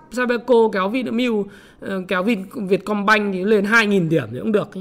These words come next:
Nhưng tiền nó không vào thì cũng chết. Chả giải quyết cái gì. Quan trọng là cái chợ nó phải sôi động.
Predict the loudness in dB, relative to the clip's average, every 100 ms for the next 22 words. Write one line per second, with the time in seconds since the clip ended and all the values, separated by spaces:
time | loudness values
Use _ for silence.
0 | -14 -14 -6 -2 4 4 4 2 2 2
1 | 2 -2 -6 0 0 0 -10 -20 _ _
2 | -6 -6 -4 0 0 0 -6 -8 -16 _
3 | _ _ 0 2 0 -2 -6 -2 -2 -2
4 | -2 -6 -4 -2 -2